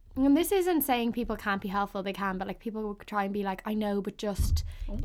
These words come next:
Speaker 1: but just eat, like, just try."
Speaker 2: Yeah.
Speaker 1: And it's like,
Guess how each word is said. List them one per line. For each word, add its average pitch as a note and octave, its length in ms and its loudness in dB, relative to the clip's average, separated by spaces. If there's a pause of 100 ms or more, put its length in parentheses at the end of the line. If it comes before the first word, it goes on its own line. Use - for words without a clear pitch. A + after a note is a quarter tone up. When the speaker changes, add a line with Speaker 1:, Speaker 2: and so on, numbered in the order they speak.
(100)
Speaker 1:
but - 80 -4
just A#3 320 -2
eat, A3+ 300 0
like, G3+ 160 -4
just G#3 200 -6
try." G#3 480 2
Speaker 2:
Yeah. F#3 320 -4
Speaker 1:
And B3+ 80 4
it's C4 120 2
like, A#3+ 180 2